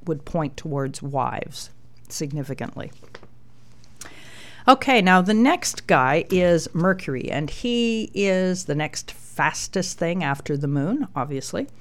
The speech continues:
He was called the Twinkling One and often went by the name of Hermes. Okay, he represented the office of the herald, you know, the guy that would stand on the street corners instead of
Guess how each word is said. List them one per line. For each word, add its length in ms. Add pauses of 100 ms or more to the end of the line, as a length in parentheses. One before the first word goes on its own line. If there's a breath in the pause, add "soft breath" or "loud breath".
(460 loud breath)
He 100
was 120
called 280
the 80
Twinkling 680
One 480 (100)
and 600 (200)
often 360
went 180
by 140
the 100
name 200
of 120
Hermes. 720 (1300)
Okay, 480
he 140
represented 680
the 180
office 400
of 120
the 80
herald, 580 (100)
you 100
know, 120
the 100
guy 220
that 100
would 100
stand 340
on 120
the 60
street 320
corners 460 (420 loud breath)
instead 360
of 240